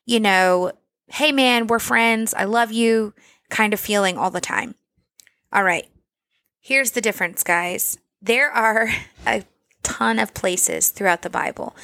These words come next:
that talk about us using our homes as our mission fields. Maybe you're a single person and you don't have a husband or children, but when it's saying your homes, it's talking about the place that you live, okay? Your home,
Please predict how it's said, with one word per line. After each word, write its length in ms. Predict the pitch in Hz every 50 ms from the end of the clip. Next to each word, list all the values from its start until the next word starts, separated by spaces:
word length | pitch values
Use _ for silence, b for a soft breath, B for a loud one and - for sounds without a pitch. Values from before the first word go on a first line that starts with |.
| B B B B B B B B B -
that 200 | 196 196 185 -
talk 280 | - - 254 269 -
about 360 | 240 208 196 190 185 - -
us 380 | - 190 185 196 208 - - - -
using 420 | 202 208 233 240 - 247 240 220 -
our 260 | - 196 185 196 190
homes 600 | - - - 294 320 302 254 220 208 202 202 -
as 180 | - 208 190
our 80 | 196 190
mission 380 | 196 208 214 208 - 202 190 175
fields. 520 | 262 - - 185 - - - - - B B B B B B B -
Maybe 240 | 240 269 285 320 311
you're 140 | 294 269
a 60 | 240 214
single 320 | - - 226 226 220 220
person 500 | - - 202 196 196 - - 190 185 185
and 220 | - - 196 196
you 80 | 196 220
don't 240 | 220 226 208 - 175
have 380 | - 202 202 196 190 185 185
a 120 | - - 180
husband 460 | 180 214 214 196 - - 196 180 175
or 80 | 147 165
children, 480 | - - 226 233 202 196 160 175 190 B B B B B B B B B
but 100 | - 226
when 120 | 247 254 254
it's 120 | 240 226
saying 280 | - 320 330 330 302 262
your 120 | 226 196
homes, 360 | 170 185 247 269 254 233 214
it's 140 | 214 - -
talking 360 | - - 330 - - 254 240
about 380 | 226 214 202 190 185 185 - - _ _ _ _ _ _ _ -
the 80 | 202
place 400 | 196 - - - 254 262 240 -
that 160 | - 214 -
you 120 | - 208 196
live, 360 | 190 185 170 - - - - -
okay? 480 | - 202 - - 214 196 202 208 196 _ _ -
Your 220 | - - 190 180 170
home, 400 | 185 240 240 233 233 226 226